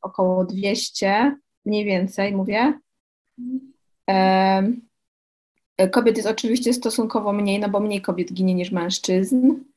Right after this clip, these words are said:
E, ale kobiet ginie, myślę, że około osiemdziesięciu, stu, to pokazują na przykład dane Eurostatu, ponieważ, e, w Polsce o takie dane jest dość trudno. Policja akurat, e, publikuje statystyki zabójstw,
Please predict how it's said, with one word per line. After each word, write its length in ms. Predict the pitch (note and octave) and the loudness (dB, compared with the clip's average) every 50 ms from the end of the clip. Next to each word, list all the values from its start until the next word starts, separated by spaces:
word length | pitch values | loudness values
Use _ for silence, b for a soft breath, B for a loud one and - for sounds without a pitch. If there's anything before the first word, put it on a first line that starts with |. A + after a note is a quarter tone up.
| _ _ _ _ _ _ _ _ _ _ _ - | _ _ _ _ _ _ _ _ _ _ _ 0
E, 440 | G3 G3 F#3+ F#3+ G3 F#3+ F#3+ F#3+ - - | 2 4 4 6 6 6 6 4 4 4
ale 220 | G#3+ G#3 G#3+ G#3+ | 4 4 4 2
kobiet 320 | G#3+ - B3 A#3+ A#3 G#3+ | 2 0 0 2 0 0
ginie, 220 | G3+ G#3+ G#3+ G#3+ G#3 | -2 -2 -2 -2 -2
myślę, 220 | G#3 G#3 - A3 | -2 -2 -2 -2
że 100 | G#3 G3+ | -2 -2
około 720 | G3 G3 - G#3 G3 F#3+ F#3 F#3 F3+ F3+ F3+ F3+ F3+ - - | -2 0 2 2 4 4 4 4 4 2 2 0 0 -2 -4
osiemdziesięciu, 680 | - F#3+ - G#3+ G#3+ G3+ A3 - - G#3+ A#3+ - G#3 | -6 -6 -4 -4 -4 -2 -2 0 0 0 0 -2 -4
stu, 180 | - - G3+ | -6 -6 -6
to 80 | F#3+ F#3+ | -4 -4
pokazują 360 | F#3+ F#3+ F#3 - F#3+ F#3+ F#3 | -4 -4 -2 -2 0 0 0
na 60 | F#3 | -2
przykład 200 | F3+ - - F3+ | -2 -4 -4 -2
dane 200 | F3 F#3 F#3+ F3 | 0 0 0 0
Eurostatu, 600 | - F3+ E3+ E3+ F3+ - - - D#3+ D#3 - - | 0 -2 -4 -4 -6 -6 -6 -6 -6 -6 -8 -12
ponieważ, 640 | F#3 - F#3 F3+ E3+ F#3 F3 E3+ F#3 - - - - | -12 -10 -10 -10 -8 -8 -10 -10 -10 -10 -12 -12 -12
e, 40 | - - F3 E3+ D#3+ E3 D#3+ D#3+ E3 E3 E3+ F3+ G3 A3+ b b b b b _ | -12 -10 -10 -8 -8 -10 -10 -10 -10 -10 -10 -12 -14 -18 b b b b b _
w 20 | _ | _
Polsce 480 | - G#3 G#3 A3 B3 B3 - - G3+ F3+ | 0 2 4 2 2 0 -2 -2 -2 -2
o 60 | F#3+ | -2
takie 260 | - F#3+ F#3+ - F#3+ | -4 -6 -4 -4 -2
dane 260 | F#3 G3 G3+ G3+ G3+ | -2 -2 -2 -2 -2
jest 120 | G3 G3 F#3 | -2 -2 -2
dość 180 | F#3+ F#3+ - | -4 -4 -2
trudno. 460 | - B3+ A#3+ G#3+ E3+ E3 D#3 D3 D3 b b b b b b b _ _ | 0 2 2 2 0 -2 -4 -6 -8 b b b b b b b _ _
Policja 360 | - G3+ G#3 G#3 G3 - - | -4 -4 -2 -2 -2 -2 -2
akurat, 480 | - F#3+ - G#3 G3 F#3+ F#3+ F#3+ F#3+ - - | -2 -2 -2 -2 0 0 0 0 -2 -6 -4
e, 360 | G3 F#3 F#3 F#3 F#3 F#3 F#3 | -2 0 2 2 2 0 0
publikuje 600 | F#3 - A3 G3 G3+ G3+ F#3+ - C#4 C4 A#3+ B3+ | -2 -4 -4 -4 -4 -4 0 2 4 4 4 2
statystyki 800 | - - - G3 - G#3 G3 - - - - G3+ F#3+ - G#3 G3 | 0 -2 -4 -4 -4 -6 -10 -12 -12 -12 -10 -10 -10 -8 -6 -2
zabójstw, 760 | A3 G3+ G#3 F#3 F3 E3 E3+ G3 B3 - - - - - | 0 0 0 0 0 0 0 0 -2 -4 -10 -14 -18 -20